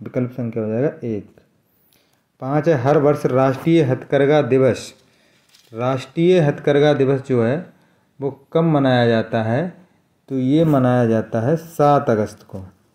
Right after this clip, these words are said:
और ये नौवां राष्ट्रीय हथकरघा दिवस है, पहला जो था वो दो हज़ार पन्द्रह में मनाया गया था।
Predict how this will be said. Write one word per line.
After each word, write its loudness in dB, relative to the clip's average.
और -6
ये 0
नौवां 2
राष्ट्रीय 2
हथकरघा 2
दिवस 0
है, 2
पहला 4
जो 4
था 0
वो 2
दो 0
हज़ार 2
पन्द्रह -2
में 0
मनाया -4
गया -10
था। -20